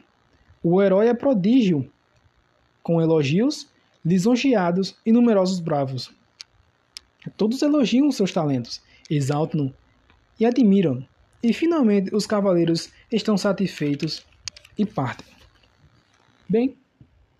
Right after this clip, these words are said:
a saga Flogisto começa aqui e a partir desse momento vamos traduzir e trazer mais conteúdos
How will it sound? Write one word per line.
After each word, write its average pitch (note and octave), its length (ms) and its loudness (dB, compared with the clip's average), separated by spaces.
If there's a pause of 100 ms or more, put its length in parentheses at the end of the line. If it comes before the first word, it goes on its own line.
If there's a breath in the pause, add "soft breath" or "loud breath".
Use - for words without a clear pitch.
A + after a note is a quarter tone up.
(580 soft breath)
a F3 60 -8
saga E3 260 -4
Flogisto D3+ 600 -2 (400)
começa E3 480 0
aqui G3+ 380 -2 (840)
e G#3+ 120 0
a A3 80 0
partir A3 240 -4
desse C4+ 220 -2
momento G3 540 0 (960)
vamos E3 600 -4
traduzir F3+ 720 -4 (360)
e A3 100 -2
trazer G#3+ 360 -2
mais F3+ 220 -2
conteúdos F#3 760 -4